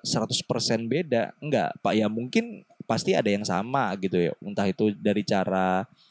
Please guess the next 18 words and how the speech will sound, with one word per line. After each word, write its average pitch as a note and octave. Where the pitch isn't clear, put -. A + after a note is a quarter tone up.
ngambil A2
keputusan D3
kek, D3
atau G#2
dari G2+
cara G2
menyelesaikan G2+
masalah, C#3+
atau -
dari G2
cara F#2
ngomong, D#3
atau G#2
dari G#2
apa. C#3
Tapi A#3
yang E3
jelas F3+